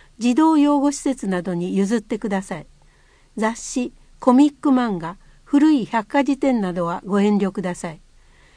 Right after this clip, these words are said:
お申し込みはそれぞれの学校、施設へ直接お願いします。お問い合わせは生涯学習課、電話零七三四四一の三七二零、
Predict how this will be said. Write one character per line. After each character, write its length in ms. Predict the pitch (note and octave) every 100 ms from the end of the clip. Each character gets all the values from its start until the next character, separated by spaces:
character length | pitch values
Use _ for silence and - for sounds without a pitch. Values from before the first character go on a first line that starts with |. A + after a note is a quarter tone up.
| _ -
お 120 | A3+
申 220 | C#4 C#4
し 60 | -
込 140 | C#4
み 140 | B3 A#3
は 140 | A#3 _ _
そ 180 | -
れ 120 | C#4 D#4
ぞ 120 | D4
れ 120 | G#3+
の 140 | F3
学 200 | E3+ F#3+ -
校、 280 | - G#3+ G3+
施 200 | - -
設 320 | - C#4 - F#3+
へ 200 | E3+ - _ - -
直 120 | A#3+
接 460 | - D4 C#4 C#4 B3+
お 100 | G#3
願 280 | G#3 G3 F#3
い 40 |
し 160 | F3+ F#3+
ま 140 | E3
す。 160 | E3+ - _ _ _ _ _ _ _ _
お 120 | A#3
問 220 | A3 C#4+ C#4+
い 60 |
合 80 | C4+
わ 80 | B3+
せ 160 | C4
は 180 | A#3 A3
生 320 | - - D4 C#4+
涯 260 | C#4+ C4+
学 240 | B3 A3+ -
習 260 | - G#3+
課、 240 | G3+ G3 G#3 _ _ _ -
電 240 | A#3+ B3
話 220 | A#3 A3 -
零 240 | A#3 C#4 D4
七 280 | C#4+ G#3+ F#3+
三 360 | - F3 F3+ - -
四 300 | A#3+ C#4+ D#4
四 300 | D#4 D4 G#3+
一 240 | G3+ A3+ G#3+
の 240 | F3+ F#3+ -
三 340 | - C4 C#4+
七 280 | D4 C#4+ G3+
二 280 | F#3 F#3+ G3+
零、 280 | F#3+ D#3+